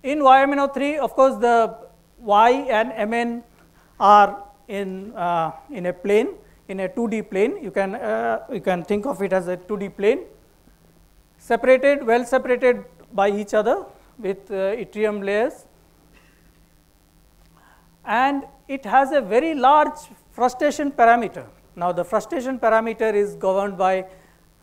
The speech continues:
I mean, uh, typically it is given by the theta by T n,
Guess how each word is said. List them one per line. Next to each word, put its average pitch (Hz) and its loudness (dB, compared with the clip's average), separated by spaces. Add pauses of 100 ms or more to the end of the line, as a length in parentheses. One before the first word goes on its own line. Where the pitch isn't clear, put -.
(100)
I 175 -6
mean, 175 -12
uh, 185 -12 (100)
typically 180 -6
it 170 -8
is 170 -12
given 180 -10
by 170 -6
the 170 -10
theta 208 -2
by 196 0
T 185 -6
n, 247 -2